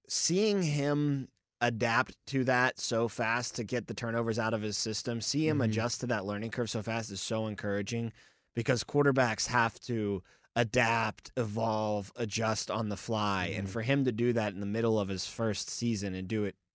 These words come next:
Speaker 1: to the tune of only throwing one interception over those nine games, well, eight, eight, seven and a half games for him 'cause of the injury, and then Mitch starting against the Panthers. But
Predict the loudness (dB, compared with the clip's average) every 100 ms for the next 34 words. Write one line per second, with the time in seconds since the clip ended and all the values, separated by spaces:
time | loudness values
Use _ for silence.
0 | _ -4 2 4 4 4 4 6 6 6
1 | 4 2 2 2 4 2 2 2 2 0
2 | 0 0 0 0 -2 -2 -2 0 0 0
3 | -2 -6 -8 -16 _ _ _ 0 0 0
4 | -6 -20 _ _ 0 2 2 -2 -4 2
5 | 4 4 4 4 2 -2 -4 -4 -4 -6
6 | -4 -6 -6 -4 -4 -4 -4 -6 -8 -14
7 | -10 -6 -4 -4 -4 -4 -4 -4 -4 -8
8 | -18 _ _ _ -8 -4 -4 -4 -6 -8
9 | -16 -12 -6 -6 -4 -6 -8 -8 -4 -4